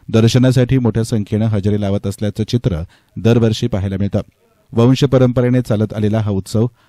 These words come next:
आजही भुते परिवाराच्या वतीनं अत्यंत श्रद्धा, भक्तिभाव आणि विधिवत साजरा केला जातो. सुमारे चारशे वर्षांपूर्वी जनकोजी राजे शिंदे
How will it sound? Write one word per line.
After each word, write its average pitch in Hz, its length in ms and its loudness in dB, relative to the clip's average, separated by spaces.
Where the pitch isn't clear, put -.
आजही 117 400 2
भुते 113 300 0
परिवाराच्या 104 540 0
वतीनं 101 280 -2
अत्यंत 110 440 -2
श्रद्धा, 107 380 -2
भक्तिभाव 101 500 -4
आणि 98 200 -4
विधिवत 117 320 4
साजरा 107 360 -2
केला 95 240 -6
जातो. 95 280 -4
सुमारे 120 360 4
चारशे 120 360 0
वर्षांपूर्वी 113 680 0
जनकोजी 120 460 4
राजे 110 240 2
शिंदे 104 420 -2